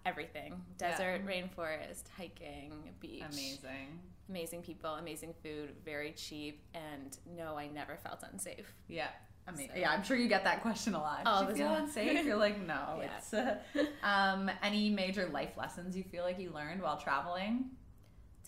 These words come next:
Speaker 1: Tons. Honestly,
Speaker 2: Tons.
Speaker 1: tons. I remember once I was hiking, and I, I was alone for this portion of my travels, though I was never really alone. And I met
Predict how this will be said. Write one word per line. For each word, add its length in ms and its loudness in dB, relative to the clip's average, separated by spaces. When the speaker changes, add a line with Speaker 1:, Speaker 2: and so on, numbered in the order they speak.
Speaker 1:
Tons. 540 -6
Honestly, 440 2
Speaker 2:
Tons. 300 -4
Speaker 1:
tons. 20 -2
I 100 0
remember 460 -2
once 500 -4
I 300 6
was 160 -2
hiking, 600 -6
and 120 -2
I, 300 2
I 20 0
was 140 -2
alone 360 -2
for 120 -8
this 200 -4
portion 520 -6
of 180 -10
my 160 -8
travels, 640 -4
though 120 -2
I 160 -2
was 160 -10
never 200 -6
really 260 -6
alone. 400 -2
And 160 -4
I 120 0
met 300 0